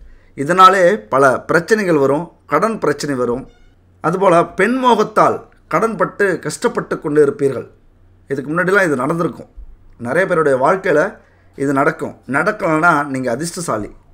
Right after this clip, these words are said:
இதுக்கு மேலே எச்சரிக்கையா இருங்க. பெண் மோகத்தால் கடன்பட்டு கஷ்டப்படுபவர்கள் இந்த உலகத்துல நிறைய கன்னிராசி நண்பர்கள் உண்டு. அதனால கடன், நோய், பகை இதையெல்லாம் குறிக்கக்கூடிய கன்னி ரொம்ப எச்சரிக்கையா இருக்கணும் இந்த விஷயத்துல. வேலை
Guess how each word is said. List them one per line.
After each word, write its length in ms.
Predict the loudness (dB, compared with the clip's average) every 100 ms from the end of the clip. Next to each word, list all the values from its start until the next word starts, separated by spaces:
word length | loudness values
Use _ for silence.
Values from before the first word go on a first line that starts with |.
| _ _ _ _
இதுக்கு 260 | -4 -2 0
மேலே 260 | 0 0
எச்சரிக்கையா 460 | 0 0 0 0 2
இருங்க. 320 | 2 -2 -10 -16 _ _ _ _ _ _ _ -2
பெண் 280 | 0 0
மோகத்தால் 560 | 0 0 0 4 6 6
கடன்பட்டு 640 | 2 2 2 0 -2 -4 -2
கஷ்டப்படுபவர்கள் 1040 | -2 0 0 2 2 2 4 4 2 2
இந்த 140 | 0
உலகத்துல 640 | 2 2 0 0 -2 -2 -6
நிறைய 480 | -6 -2 0 0 -2
கன்னிராசி 520 | -4 -2 0 0 0
நண்பர்கள் 380 | -4 -2 -2 -4
உண்டு. 380 | -6 -8 -8 -12 _ _ -20 -20 -6
அதனால 400 | 0 4 4 2
கடன், 340 | 2 0 2
நோய், 180 | 2 0
பகை 420 | 2 2 0 -2 -6
இதையெல்லாம் 520 | 0 2 4 4 2
குறிக்கக்கூடிய 640 | -4 -4 -6 -6 -4 -4 -6 -14 _ _ _
கன்னி 480 | -2 0 -2 -6 -14 _ _ _ -6
ரொம்ப 280 | -2 2 2
எச்சரிக்கையா 420 | 4 0 2 0
இருக்கணும் 220 | 0 -4
இந்த 140 | -2
விஷயத்துல. 420 | -2 -2 -4 -6 -12 _ _
வேலை 280 | 2 4 6